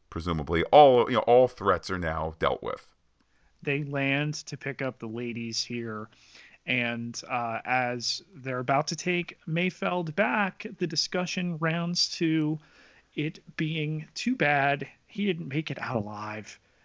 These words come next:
Speaker 2: back there. So the end result on Morak,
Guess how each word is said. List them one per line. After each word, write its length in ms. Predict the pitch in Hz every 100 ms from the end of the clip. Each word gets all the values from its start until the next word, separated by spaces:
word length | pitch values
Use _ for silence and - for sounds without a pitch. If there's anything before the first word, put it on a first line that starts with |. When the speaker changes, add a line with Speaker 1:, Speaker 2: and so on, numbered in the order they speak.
| _ 127
Speaker 2:
back 400 | 120 104 101 123
there. 560 | 113 107 110 110 - _ _ -
So 340 | - 175 160
the 160 | 160 160
end 180 | 202 202
result 580 | 165 151 170 127 - - _ _ -
on 220 | 156 156
Morak, 580 | 147 220 151 113 107